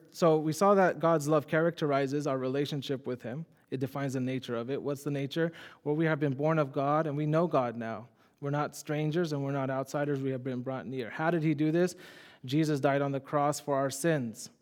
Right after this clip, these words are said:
The, the sin that was separating us from God, that caused us, we, we were enemies of God, Jesus died on the cross to make us children of God.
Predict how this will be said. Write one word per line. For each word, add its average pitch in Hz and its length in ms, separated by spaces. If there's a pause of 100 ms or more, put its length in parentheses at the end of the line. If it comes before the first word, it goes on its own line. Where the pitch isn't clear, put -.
(800)
The, 135 100
the 139 300
sin 180 300
that 156 140
was 147 100
separating 165 500
us 170 140
from 156 180
God, 165 460 (400)
that 139 480
caused 165 380
us, 165 320
we, 160 160
we 156 240
were 156 140
enemies 190 420
of 175 100
God, 190 300 (280)
Jesus 160 320
died 165 340
on 151 160
the 147 80
cross 156 500 (400)
to - 100
make 151 220
us 135 220 (260)
children 151 480
of 113 100
God. 92 300